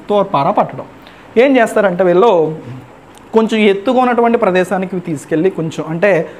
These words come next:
for example కొంచెం ఎత్తులోంచి ఏం చేస్తారంటే ఈ మిశ్రమాన్ని ఒక చేటలో పోసుకొని, మొత్తం ఈ మూడింటి యొక్క మిశ్రమాన్ని చేటలో పోసుకొని మనకి ఏం చేస్తారంటే ఇలా పోస్తారనమాట, కిందకు పోస్తారు.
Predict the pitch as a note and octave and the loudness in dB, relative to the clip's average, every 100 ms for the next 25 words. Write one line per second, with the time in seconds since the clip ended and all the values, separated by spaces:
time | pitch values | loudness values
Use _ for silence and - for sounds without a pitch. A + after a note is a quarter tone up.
0 | - F#3 F#3+ F3 G3+ G3+ G3 F#3+ F3+ F#3+ | -2 0 2 0 0 0 0 2 2 2
1 | - A#3+ B3 B3+ B3 G#3+ G#3+ G#3+ G#3+ G#3 | 2 2 2 2 2 2 2 0 0 2
2 | A3+ G#3+ G3+ B3 B3+ B3+ B3+ F#3+ F#3 - | 2 0 0 2 2 2 2 2 -2 -8
3 | - - A3 A#3+ A#3 G#3 G#3+ A#3+ B3 A#3 | -18 -4 0 2 2 2 2 2 4 2
4 | G#3+ - A3+ G#3 F#3 G#3+ G#3 - G3+ G#3 | 0 0 0 0 2 0 -2 -4 -4 -2
5 | G#3+ A3 A3 A3 G#3+ G3+ A3 G#3 A3 G#3+ | 0 0 0 0 0 -2 -2 0 0 0
6 | F#3+ G#3 G3+ G3 - A3 B3 D#3+ - - | 2 2 2 0 0 0 2 0 -4 -18
7 | - - B3 A#3 G3+ G#3 G3+ G3+ G3+ A#3+ | -14 -2 0 2 2 2 2 0 2 2
8 | G#3+ G3 F3 D#3 - D3+ C#3+ C#3 D3 A3 | 2 0 -4 -6 -6 -6 -6 -6 -4 -2
9 | A3+ D3+ - - | -2 -4 -8 -12